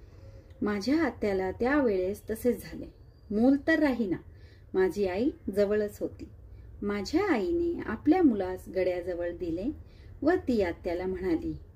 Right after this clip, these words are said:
"वंस, माझ्याजवळ द्या त्याला, मी त्याला घेते हो." आईने प्रेमाला आत्याच्या मुलाला घेतले व त्याला पाजले.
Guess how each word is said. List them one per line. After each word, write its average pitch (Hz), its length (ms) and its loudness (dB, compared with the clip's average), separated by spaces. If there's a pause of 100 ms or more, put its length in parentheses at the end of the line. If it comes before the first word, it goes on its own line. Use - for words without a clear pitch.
(160)
"वंस, 196 400 -2 (540)
माझ्याजवळ 240 680 2
द्या 294 220 4 (120)
त्याला, 208 260 -2 (520)
मी 320 220 10
त्याला 196 300 -2
घेते 262 420 0
हो." 151 140 -8 (580)
आईने 196 380 0
प्रेमाला 190 540 0
आत्याच्या 247 640 -4
मुलाला 208 460 2
घेतले 302 380 2 (720)
व 294 100 6
त्याला 226 420 2
पाजले. 190 520 -4